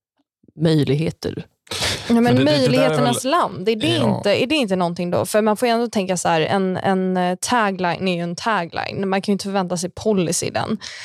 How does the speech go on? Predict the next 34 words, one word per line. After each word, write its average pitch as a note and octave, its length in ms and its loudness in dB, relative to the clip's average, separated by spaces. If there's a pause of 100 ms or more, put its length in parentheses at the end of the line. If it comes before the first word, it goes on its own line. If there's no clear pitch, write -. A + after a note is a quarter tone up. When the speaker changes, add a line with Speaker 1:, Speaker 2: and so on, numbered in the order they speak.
(180)
Speaker 2:
Men G3+ 320 4 (340)
om A#3 140 4
man A3+ 100 4
tar B3 160 2
till G#3+ 100 2
exempel, F#3+ 320 0
Liberalerna G#3 560 2
har F3+ 180 -2
ju E3+ 60 0
haft - 320 -4
möjligheternas F3 640 0
land. G3+ 380 -2 (380)
Det, C4+ 440 2
är C4+ 40 4
Speaker 3:
Har C4 60 4
de? C4+ 140 4
Speaker 2:
det, - 160 0
ja, C4+ 360 2
är C4+ 60 2
det B3 100 -4
inte C4+ 200 -2
en G#3 100 0
tydlig, F3 1000 -2
eh, F3+ 360 2 (260)
Speaker 1:
Vad, G3+ 220 4
Speaker 2:
en F#3 200 2
Speaker 1:
vad A#3+ 140 2
skiljer A3 560 0
möjligheternas G3 800 0
land G3+ 440 0
från E3 360 -2
land E3+ 340 -2
för F3+ 80 -2
hoppfulla? G3 580 -2